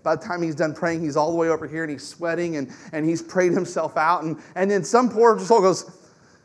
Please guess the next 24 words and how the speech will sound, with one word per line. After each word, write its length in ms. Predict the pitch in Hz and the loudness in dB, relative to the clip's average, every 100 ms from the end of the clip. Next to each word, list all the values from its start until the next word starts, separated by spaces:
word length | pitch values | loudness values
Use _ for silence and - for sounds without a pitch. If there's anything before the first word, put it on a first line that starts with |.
| _ _ _ _ _ _ | _ _ _ _ _ _
"Maybe 200 | 170 175 | -4 0
next 240 | 185 160 - | 0 -2 -4
time, 200 | 156 135 | -6 -4
brother, 180 | 123 123 | -2 -4
it 60 | |
just 200 | 135 143 | -6 -4
wasn't 260 | 147 143 139 | -2 -2 -2
your 160 | 143 | -2
night." 480 | 139 131 107 90 - - _ _ _ _ _ _ _ _ _ _ _ _ _ _ _ _ _ _ _ _ _ _ _ _ _ _ _ _ _ _ _ _ _ _ | 0 -2 -2 -8 -18 -20 _ _ _ _ _ _ _ _ _ _ _ _ _ _ _ _ _ _ _ _ _ _ _ _ _ _ _ _ _ _ _ _ _ _
That's 160 | _ - | _ -8
what 120 | 247 | -6
we 80 | 202 | -2
do. 340 | 247 311 101 - _ _ _ _ _ _ _ _ _ | 2 2 0 -16 _ _ _ _ _ _ _ _ _
That's 100 | _ | _
what 60 | 202 | -8
we, 140 | 202 | -8
that's 180 | 180 180 | -6 -8
what 100 | 185 | -8
happens. 600 | 180 254 - - - - _ _ _ _ _ _ _ _ _ _ _ _ _ _ _ _ _ _ _ _ | -10 -12 -14 -20 -20 -20 _ _ _ _ _ _ _ _ _ _ _ _ _ _ _ _ _ _ _ _
And 80 | |
so 120 | - 175 | -8 -6
I 140 | 165 | -6
stepped 720 | 165 - - - 196 185 - | -8 -12 -16 -8 -6 -6 -8
in. 320 | 175 135 95 | -8 -8 -10